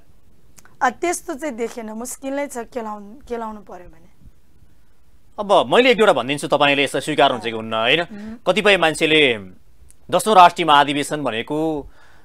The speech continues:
Speaker 2: अ, केपी शर्मा ओलीले एकलौटी ढङ्गबाट, व्यक्तिवादी ढङ्गले, ए, ज-, जसलाई उहाँले चुन्नुभयो, त्यसैलाई टिका लगाएर चाहिँ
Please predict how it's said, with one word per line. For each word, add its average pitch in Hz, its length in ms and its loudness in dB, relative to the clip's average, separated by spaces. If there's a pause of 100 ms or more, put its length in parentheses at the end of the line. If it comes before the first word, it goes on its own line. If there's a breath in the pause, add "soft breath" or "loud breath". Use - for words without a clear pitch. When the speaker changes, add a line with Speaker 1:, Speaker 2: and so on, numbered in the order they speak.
(100)
Speaker 2:
अ, - 100 -6
केपी 208 460 0
शर्मा 185 420 6
ओलीले 165 520 2
एकलौटी 185 580 2
ढङ्गबाट, 123 380 2
व्यक्तिवादी 160 400 2
ढङ्गले, 143 560 0 (340 soft breath)
ए, 120 140 -4
ज-, 113 120 -8
जसलाई 190 460 6
उहाँले 160 440 6
चुन्नुभयो, 160 560 0
त्यसैलाई 170 360 -2
टिका 151 280 2
लगाएर 143 400 6
चाहिँ 147 280 0